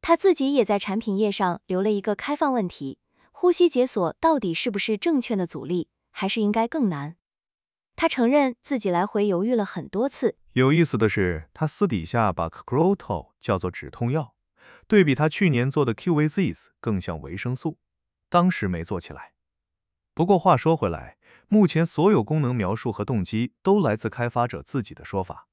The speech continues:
Speaker 2: 还没有第三方实测。呼吸门控的力度、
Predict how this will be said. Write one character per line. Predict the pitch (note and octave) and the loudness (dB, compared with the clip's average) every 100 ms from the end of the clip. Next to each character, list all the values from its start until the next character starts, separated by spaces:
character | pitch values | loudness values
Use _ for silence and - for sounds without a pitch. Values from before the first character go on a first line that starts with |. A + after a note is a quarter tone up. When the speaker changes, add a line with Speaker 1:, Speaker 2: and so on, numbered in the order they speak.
| _ _ - _ | _ _ -20 _
Speaker 2:
还 | - | 0
没 | D#3 F3+ | 2 2
有 | A#2 | 0
第 | B2 | -2
三 | - B2 | -2 -2
方 | C3 B2+ | -4 -4
实 | - | -6
测。 | G#2 B2 - _ _ _ _ _ _ _ | -8 -10 -12 _ _ _ _ _ _ _
呼 | - F3+ F#3 | -4 2 2
吸 | - | 4
门 | E3+ C#3 | 4 4
控 | D#3 D#3+ | 2 2
的 | C#3 | 2
力 | F3 G#2 | 2 0
度、 | D#2 - | -4 -16